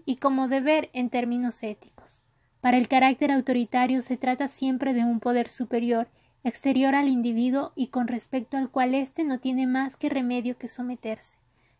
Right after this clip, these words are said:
El carácter autoritario adora el pasado. Lo que ha sido una vez lo será eternamente. Desear algo que no ha existido antes o trabajar para ello constituye un crimen o una locura.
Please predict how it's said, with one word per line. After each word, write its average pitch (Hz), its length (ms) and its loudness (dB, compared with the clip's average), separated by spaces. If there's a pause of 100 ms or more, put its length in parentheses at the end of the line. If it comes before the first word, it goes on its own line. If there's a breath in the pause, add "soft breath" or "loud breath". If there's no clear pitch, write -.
(120)
El 240 140 0
carácter 254 460 4
autoritario 254 920 0
adora 254 440 0
el 226 100 -4
pasado. 220 500 -4 (500)
Lo 269 140 4
que 294 100 0
ha 254 40 0
sido 320 240 2
una 320 200 2
vez 247 240 0
lo 254 140 -2
será 247 320 -2
eternamente. 247 880 -2 (360)
Desear 269 380 0
algo 269 300 4
que 269 100 -6
no 247 160 0
ha 285 100 0
existido 269 560 -4
antes 254 580 -2
o 262 140 0
trabajar 262 540 0
para 294 260 2
ello 254 300 0
constituye 254 580 0
un 285 120 -2
crimen 302 420 -2
o 240 80 -2
una 247 240 0
locura. 233 480 -4